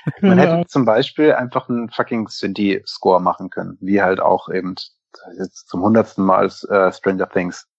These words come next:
Speaker 1: Der Score ist, ja, aber wirklich, der Score von Str-, äh, Stranger Things, der ist halt geil. Und der passt einfach, das funktioniert richtig gut. Und, ähm, und der ist auch subtil.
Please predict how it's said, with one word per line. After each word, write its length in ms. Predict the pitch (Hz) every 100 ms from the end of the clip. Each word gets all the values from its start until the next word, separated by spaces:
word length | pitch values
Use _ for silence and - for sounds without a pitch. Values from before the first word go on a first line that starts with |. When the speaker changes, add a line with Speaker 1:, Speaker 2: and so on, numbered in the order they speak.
| _ _ _ - -
Speaker 1:
Der 80 | -
Score 420 | - - 98 110 -
ist, 280 | 107 - - _ -
ja, 80 | 127
aber 180 | 143
wirklich, 240 | 151 185 -
der 120 | 127
Score 340 | - - 170
von 140 | 196 -
Str-, 200 | - 107
äh, 240 | 104 117
Stranger 320 | - - 123 120
Things, 220 | 131 143
der 120 | -
ist 120 | 127
halt 160 | 113 -
geil. 400 | - - 107 87 _ _ _ _ _ _
Und 140 | 117
der 60 | 117
passt 400 | 113 175 185 -
einfach, 280 | 101 95 101
das 140 | 104
funktioniert 420 | - 131 135 120 139
richtig 320 | - 147 -
gut. 300 | - 127 - _ _ _ _
Und, 420 | - 101 107 104 -
ähm, 360 | 107 104 98 101 - _ _ _
und 140 | -
der 80 | 147
ist 100 | 185
auch 100 | 175
subtil. 540 | - 160 - 170 92